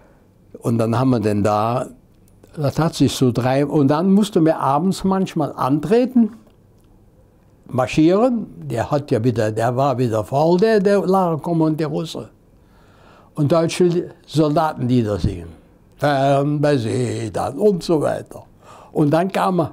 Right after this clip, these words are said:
Paradeschritt, die Beine hoch. Wer die Beine am höchsten war, der kriegt einen Tab-, Tabak. Die standen uns allen zu. Ja, der verteilt, nach,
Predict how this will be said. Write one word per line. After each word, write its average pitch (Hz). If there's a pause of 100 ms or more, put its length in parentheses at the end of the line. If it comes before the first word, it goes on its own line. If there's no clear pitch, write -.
(100)
Paradeschritt, 156
die 143
Beine 180
hoch. 131 (1120)
Wer 123
die 127
Beine 190
am 165
höchsten 185
war, 117 (200)
der 135
kriegt 180
einen 147
Tab-, 147 (180)
Tabak. 110 (1300)
Die -
standen 139
uns 127
allen 185
zu. 98 (120)
Ja, 95
der 107
verteilt, 120
nach, 135